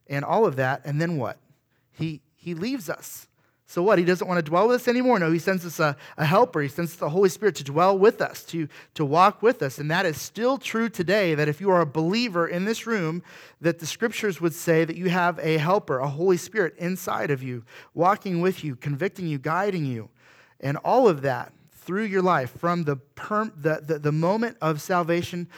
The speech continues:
to the moment that you die, you have the Holy Spirit. And then what? To be absent from the body is to be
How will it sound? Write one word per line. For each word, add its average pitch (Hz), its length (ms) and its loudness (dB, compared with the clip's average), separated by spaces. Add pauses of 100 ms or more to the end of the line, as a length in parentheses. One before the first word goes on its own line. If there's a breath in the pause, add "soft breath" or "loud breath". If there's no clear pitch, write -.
(180 loud breath)
to 175 160 -4
the 147 100 2
moment 165 440 0
that 156 180 -6
you 165 80 -12
die, 151 240 0
you 147 140 -2
have 151 100 -2
the 143 100 -8
Holy 156 200 -4
Spirit. 139 300 -6
And 139 140 -2
then 156 140 0
what? 123 220 -4
To - 80 -12
be 143 160 -4
absent 151 400 -6
from 151 100 -8
the 147 60 -4
body 143 260 0
is 139 100 -6
to 139 80 -16
be 131 220 -8